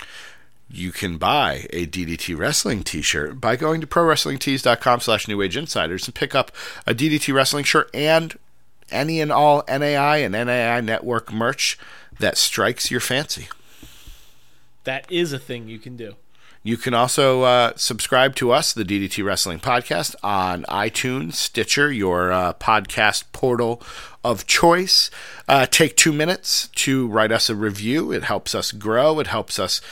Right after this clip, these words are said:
Speaker 1: acquire more followers and more listeners and more members of the neighborhood.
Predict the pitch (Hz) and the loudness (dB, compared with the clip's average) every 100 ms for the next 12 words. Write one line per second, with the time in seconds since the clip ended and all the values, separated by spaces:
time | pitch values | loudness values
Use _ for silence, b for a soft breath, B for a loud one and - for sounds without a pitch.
0 | B B - - 117 117 110 101 101 98 | B B -10 0 2 4 2 0 -2 -2
1 | 95 - 151 143 139 139 135 135 123 107 | -2 2 6 6 4 2 2 2 0 -2
2 | 95 92 120 147 - 135 127 117 107 104 | -2 -2 -2 -2 -2 -2 -4 -4 -4 -2
3 | 104 98 123 151 143 147 135 - 101 87 | -2 -2 -2 -2 0 -2 -2 -4 -6 -8
4 | 95 135 156 147 135 147 143 | -6 -2 -2 -2 0 0 0